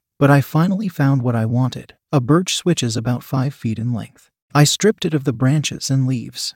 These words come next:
then found my way back to my naked slut. I from her blind side, she could hear but not see me. She was startled as I stopped next to her, squeezing her ass as I kissed her. "What are you going to do?" "You'll find out in just a moment, baby."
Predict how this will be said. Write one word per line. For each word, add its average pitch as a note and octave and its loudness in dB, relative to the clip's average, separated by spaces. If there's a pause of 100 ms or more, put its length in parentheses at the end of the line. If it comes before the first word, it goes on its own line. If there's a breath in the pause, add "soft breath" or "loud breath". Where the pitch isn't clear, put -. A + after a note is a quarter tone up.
(160)
then D3+ 6
found C#3+ 0
my C#3 0
way D3 -2
back C#3+ -4
to - -2
my C3+ 2
naked A#2+ -2
slut. - -6 (260)
I C#3 6
from C#3+ 2
her C#3 4
blind C#3 0
side, - -6 (200)
she - -2
could B2+ 0
hear C#3 2
but C3 -4
not C3+ 0
see D3+ -2
me. A2 -4 (180)
She - 2
was C#3+ 6
startled D#3+ 2
as B2 2
I A#2 2
stopped D3+ -2
next C#3+ 0
to A2 0
her, - -6 (320)
squeezing F3+ 2
her D#3 4
ass C#3 2
as B2 -4
I C3+ 2
kissed - -4
her. G#2+ -8 (220)
"What F3 4
are B3 2
you G#3 0
going C3+ 6
to A2 -2
do?" A2 -6 (220)
"You'll C#3+ 4
find D#3 2
out C3 2
in A#2+ 0
just A#2+ -4
a B2 2
moment, B2 0 (160)
baby." D3+ -2